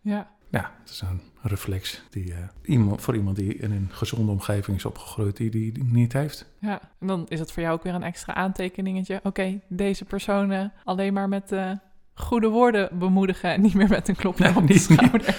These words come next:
Speaker 2: niet met een, nee, niet, niet, niet met een klop. Ja, maar daar, de, de, het is zo. En dat is,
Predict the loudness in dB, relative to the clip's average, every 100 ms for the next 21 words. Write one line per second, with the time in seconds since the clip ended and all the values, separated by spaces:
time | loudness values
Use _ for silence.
0 | 2 8 8 8 4 2 2 0 2 0
1 | 2 2 4 2 4 0 0 -2 0 2
2 | 6 6 6 6 2 -4 -6 -6 -8 -6
3 | -4 -4 -4 -8 -4 -2 0 -4 -10 -20
4 | -20 -20 -20 -20 0 2 2 4 4